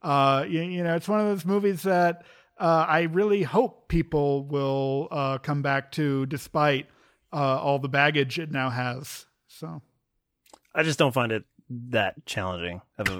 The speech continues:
Speaker 2: of a movie. So I was just, I was just surprised to see all of this nonsense, uh, you know, written about it. That, you know, 'cause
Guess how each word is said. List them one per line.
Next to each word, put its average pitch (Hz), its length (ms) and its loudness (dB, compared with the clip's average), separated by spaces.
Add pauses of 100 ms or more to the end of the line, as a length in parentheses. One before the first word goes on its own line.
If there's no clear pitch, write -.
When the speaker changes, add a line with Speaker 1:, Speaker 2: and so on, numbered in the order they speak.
Speaker 2:
of 95 100 2
a 95 40 -10
movie. 92 300 -2
So - 160 0
I 101 60 0
was 98 120 -4
just, - 300 4
I 156 60 6
was 170 100 4
just 185 160 6
surprised 135 440 4
to 117 60 -4
see 113 380 -2 (440)
all 113 180 4
of 104 60 -4
this 107 200 -2
nonsense, 101 720 -4 (100)
uh, 90 640 -2 (140)
you 127 120 -8
know, 90 280 -6
written 104 300 -6
about 92 260 -2
it. 92 240 -6
That, 85 180 -8 (600)
you 104 60 -6
know, 101 60 -4
'cause 143 200 0